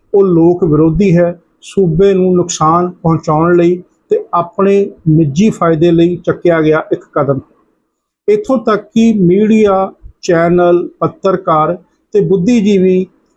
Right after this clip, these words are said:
ਉਹ ਵੀ ਇਹਨਾਂ ਲਾਈਨਾਂ ਤੇ ਹੀ ਵੰਡੇ ਹੋਏ ਹਨ। ਜਿਹੜੇ ਸਰਕਾਰ ਵਿਰੋਧੀ ਹਨ ਉਹ ਸਵੇਰੇ ਸ਼ਾਮ ਹਰ ਫੈਸਲੇ ਦੀ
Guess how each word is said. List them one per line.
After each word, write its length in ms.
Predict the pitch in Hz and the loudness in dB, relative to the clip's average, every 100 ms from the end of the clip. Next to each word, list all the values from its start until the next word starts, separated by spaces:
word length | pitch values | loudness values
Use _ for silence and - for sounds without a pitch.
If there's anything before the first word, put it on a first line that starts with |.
| _ | _
ਉਹ 160 | 226 247 | -2 0
ਵੀ 140 | 233 | 0
ਇਹਨਾਂ 400 | 247 214 214 247 233 | 0 0 0 0 0
ਲਾਈਨਾਂ 320 | 190 185 190 | 0 0 -2
ਤੇ 180 | 185 175 | 0 0
ਹੀ 160 | 147 208 | 2 0
ਵੰਡੇ 320 | 180 160 165 | 0 2 0
ਹੋਏ 220 | - 135 | 0 -4
ਹਨ। 160 | 107 139 - _ _ _ _ | -4 -12 -18 _ _ _ _
ਜਿਹੜੇ 380 | 143 196 240 262 | 0 0 0 -2
ਸਰਕਾਰ 640 | - - 175 175 165 185 208 | -6 -6 -4 -2 0 0 -2
ਵਿਰੋਧੀ 540 | 160 170 180 180 226 | 0 2 2 0 0
ਹਨ 260 | 170 170 180 - _ _ | 2 0 -4 -10 _ _
ਉਹ 60 | - | -6
ਸਵੇਰੇ 600 | - 180 175 190 208 214 | -2 0 2 4 2 0
ਸ਼ਾਮ 480 | - - 170 175 185 | -6 -4 0 0 -2
ਹਰ 300 | 180 _ 220 - | -8 _ -4 -2
ਫੈਸਲੇ 420 | 185 175 175 180 180 | -2 -2 0 0 2
ਦੀ 240 | 185 190 | 0 -4